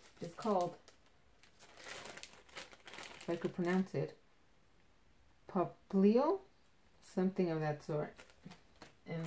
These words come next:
this one is called Roulette.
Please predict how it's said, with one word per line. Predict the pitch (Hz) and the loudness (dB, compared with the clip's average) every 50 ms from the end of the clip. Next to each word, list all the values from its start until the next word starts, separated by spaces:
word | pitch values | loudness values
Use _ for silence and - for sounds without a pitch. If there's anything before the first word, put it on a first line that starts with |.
| 160 | 0
this | 175 214 254 240 - - | 2 2 2 2 0 -2
one | 160 151 147 147 | 0 2 2 2
is | 156 180 185 - - - - - - - - - - - - - - - - - - - - - - - - - - - - - - - - - - - - - - - | 0 -2 -6 -10 -12 -12 -12 -12 -12 -12 -16 -18 -16 -14 -14 -12 -12 -12 -12 -12 -10 -8 -8 -8 -8 -10 -14 -20 -20 -20 -20 -20 -20 -20 -20 -20 -20 -20 -20 -20 -20 -8
called | - 202 180 170 165 - - - - - | -4 -2 -2 -2 -4 -6 -12 -20 -10 -2
Roulette. | 165 175 175 165 160 170 165 156 - | 2 2 4 4 4 2 2 0 -2